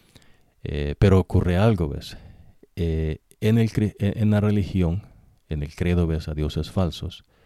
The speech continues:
se enseña, ¿ves? En estos pueblos que los dioses de ellos daban victorias. Va entendiendo, ¿no? So, en ese credo,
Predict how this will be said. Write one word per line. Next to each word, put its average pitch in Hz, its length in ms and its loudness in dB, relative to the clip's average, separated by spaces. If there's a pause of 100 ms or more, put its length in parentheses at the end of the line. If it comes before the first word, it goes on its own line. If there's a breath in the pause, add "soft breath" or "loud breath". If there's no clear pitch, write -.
(460 soft breath)
se - 140 -4
enseña, 82 380 0
¿ves? 80 220 -2
En 76 120 -4
estos 78 260 -4
pueblos 80 380 -4
que 80 140 -8
los 76 180 -8
dioses 76 380 -6
de 76 100 -4
ellos 76 240 -6
daban 76 380 -8
victorias. - 720 -4 (420)
Va 82 60 0
entendiendo, 80 600 -2
¿no? 85 200 -14 (1600 soft breath)
So, - 340 2
en 117 140 4
ese 123 240 6
credo, 110 420 4